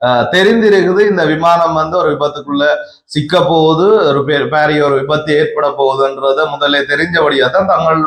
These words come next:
தாங்கள் வந்து ஒரு கையறு நிலையில, ஒன்றும் செய்ய இயலாத ஒரு கையறு நிலையில இருக்கிறோம் என்றதை தான் அப்படி குறிப்பிடுவதாக சொல்லுவாங்க. அதாவது மேடே என்று குறிப்பிடுவதாக வந்து சொல்லப்படுகிறது. அப்ப அந்த செய்தி வந்து கிடைச்சிருக்கிறதாகவும் சொல்லப்படுது.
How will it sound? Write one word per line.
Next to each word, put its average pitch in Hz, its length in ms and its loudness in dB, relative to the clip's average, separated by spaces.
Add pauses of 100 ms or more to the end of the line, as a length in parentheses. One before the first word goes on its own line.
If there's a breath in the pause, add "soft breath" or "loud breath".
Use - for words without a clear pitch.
(160)
தாங்கள் 160 360 0
வந்து 175 140 0
ஒரு 170 180 0
கையறு 202 480 2
நிலையில, 170 340 0
ஒன்றும் 165 280 -4
செய்ய 160 280 -8
இயலாத 165 340 0
ஒரு 165 160 0
கையறு 151 400 0
நிலையில 147 360 -2 (480 loud breath)
இருக்கிறோம் 170 580 0
என்றதை 131 480 0
தான் 220 200 2
அப்படி 156 260 0
குறிப்பிடுவதாக 139 680 0
சொல்லுவாங்க. 117 360 0
அதாவது 127 260 0
மேடே 147 320 0
என்று 135 280 -4 (380 soft breath)
குறிப்பிடுவதாக 123 800 0
வந்து 113 480 -2 (920)
சொல்லப்படுகிறது. 151 760 0 (280 loud breath)
அப்ப 123 200 0
அந்த 180 240 2
செய்தி 202 420 0
வந்து 170 600 0
கிடைச்சிருக்கிறதாகவும் 131 1000 0
சொல்லப்படுது. 113 640 -2